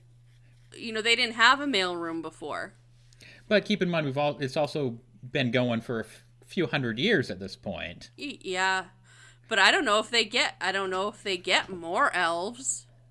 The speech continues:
Speaker 1: because the elves never age. So why do you need to replace them? Or unless they get new ones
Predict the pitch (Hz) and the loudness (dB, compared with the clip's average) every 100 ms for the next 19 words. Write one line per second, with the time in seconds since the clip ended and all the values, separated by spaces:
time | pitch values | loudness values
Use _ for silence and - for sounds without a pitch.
0 | - 220 214 226 196 190 185 202 - - | -14 -12 -2 2 4 2 0 -4 -8 -12
1 | - - - - - - - 208 226 208 | -20 -20 -20 -20 -6 0 4 4 2 -2
2 | 208 202 196 - 190 269 135 - - 202 | -2 -2 -2 -2 -2 -2 -6 -10 -8 -6
3 | 180 190 196 196 190 190 - 185 165 - | 0 2 2 0 -4 -6 -8 -8 -6 -4
4 | 214 349 - 131 160 185 180 185 - - | -2 -2 -6 -8 -4 -4 -2 -4 -4 -6
5 | 170 165 160 147 - 180 - 180 165 - | -6 -6 -6 -8 -12 -12 -2 0 0 -2
6 | - - - - - - - - - 190 | -12 -12 -16 -20 -20 -20 -20 -20 -18 -8
7 | 196 220 233 220 226 220 240 226 - | -2 -2 0 4 4 4 0 -6 -8